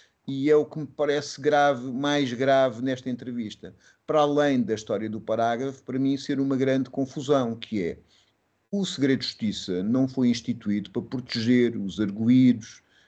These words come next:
nem as testemunhas, nem os suspeitos. O segredo de justiça nasce durante os tempos da Inquisição e é para proteger a investigação. Significa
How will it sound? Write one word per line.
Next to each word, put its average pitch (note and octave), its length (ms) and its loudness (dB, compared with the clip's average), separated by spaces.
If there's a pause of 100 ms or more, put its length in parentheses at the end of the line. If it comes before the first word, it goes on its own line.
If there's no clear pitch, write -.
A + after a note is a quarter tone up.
(160)
nem F#2+ 480 2
as E2+ 120 -6
testemunhas, B2+ 1000 4
nem F#2 260 2
os F#2+ 100 -6
suspeitos. C3 760 0 (300)
O B2 100 -2
segredo C#3+ 280 0
de - 40 -12
justiça B2 400 -4
nasce A2 520 -2
durante F#2 520 -6
os - 80 -16
tempos F#2+ 240 -6
da G#2+ 60 -4
Inquisição A#2+ 680 0 (280)
e D3 80 2
é D#3 40 4
para D#3 160 0
proteger D#3+ 400 -4
a E3+ 40 -4
investigação. E3+ 640 0 (280)
Significa C3+ 920 0